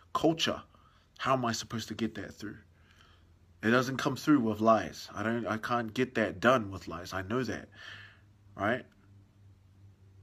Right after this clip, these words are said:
So with that being said, also, I'm, I'm really excited to see you guys at the roundtable meeting. And, uh, from now onwards, a lot of the discussion about fitness, about nutrition, about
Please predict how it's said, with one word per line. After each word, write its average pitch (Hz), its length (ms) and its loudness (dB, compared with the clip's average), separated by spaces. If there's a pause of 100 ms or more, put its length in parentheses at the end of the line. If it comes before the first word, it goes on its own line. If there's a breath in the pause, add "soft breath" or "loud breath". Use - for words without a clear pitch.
(260)
So - 160 -2
with 123 180 4
that 147 140 6
being 135 160 0
said, 117 220 0
also, 107 240 -2
I'm, 104 180 -2 (120)
I'm 104 220 -8
really 120 440 0
excited 110 380 -2
to 104 100 -12
see - 140 -6
you 107 140 -2
guys 101 280 -4
at 95 80 -10
the 101 80 -12
roundtable 104 460 -6
meeting. 135 280 -8 (760 loud breath)
And, 98 340 -6
uh, 95 360 -8 (420)
from 107 200 -4
now 117 280 4
onwards, 104 640 -4 (440 loud breath)
a 95 60 -4
lot 117 240 2
of 113 140 0
the 110 80 -4
discussion 107 600 -4 (920)
about 107 380 2
fitness, - 800 -4
about 104 320 2
nutrition, 113 580 -2 (580 loud breath)
about 101 760 4